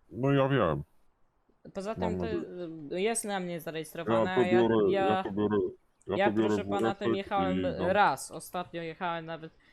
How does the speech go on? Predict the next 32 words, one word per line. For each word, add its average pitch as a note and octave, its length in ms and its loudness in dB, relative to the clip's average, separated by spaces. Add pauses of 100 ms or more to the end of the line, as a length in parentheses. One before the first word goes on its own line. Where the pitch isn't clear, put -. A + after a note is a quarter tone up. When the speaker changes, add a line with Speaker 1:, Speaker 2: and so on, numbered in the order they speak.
(140)
Speaker 2:
nie C3 80 -14
patrzyłem E3+ 440 -6
do D#3+ 120 -6
tyłu, F3 220 -6
ostatnio E3+ 320 -10
jechałem E3 460 -8
po E3 120 -12
te D#3 180 -10
właśnie, D#3 440 -10 (460)
yy, - 60 -14 (600)
po D3+ 100 -14
ten, D3 300 -14 (240)
po D#3 100 -16
ten D3 260 -14
na-, D3 120 -12 (200)
paka-, D3+ 320 -14 (100)
pokarm D#3 500 -8
dla C#3+ 220 -14
krów. C#3 400 -16 (500)
Może E3 160 -4
Speaker 1:
Dobrze, A2 160 0
Speaker 2:
pan F#2+ 80 -4
nawet F#2+ 200 -4
Speaker 1:
no G#2+ 60 -4
ja G#2 80 -2
to, - 80 -8
ja - 80 -2
Speaker 2:
sprawdzić. G2+ 220 -6
Speaker 1:
to G#2 160 -2
wziąłem G2+ 520 -6
w F#2 40 -16
woreczek, G2+ 500 -2